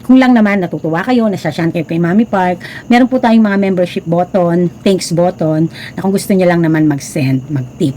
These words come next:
no? But that's, that is not compulsory. Ever since naman, hindi ko kayo kinumpulsory. Nahihiya pa nga akong mag-invite eh, <laughs> sa totoo lang,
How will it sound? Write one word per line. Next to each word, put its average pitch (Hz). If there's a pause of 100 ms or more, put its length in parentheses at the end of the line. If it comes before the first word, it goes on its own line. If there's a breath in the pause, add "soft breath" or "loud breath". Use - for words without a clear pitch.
(140)
no? 190
But 160
that's, 208
that 202
is -
not 180
compulsory. 160
Ever 180
since 180
naman, 170
hindi 170
ko 160
kayo 160
kinumpulsory. 151
Nahihiya 254
pa 247
nga 220
akong 208
mag-invite 175
eh, 143 (100)
<laughs> -
sa 190
totoo 170
lang, 143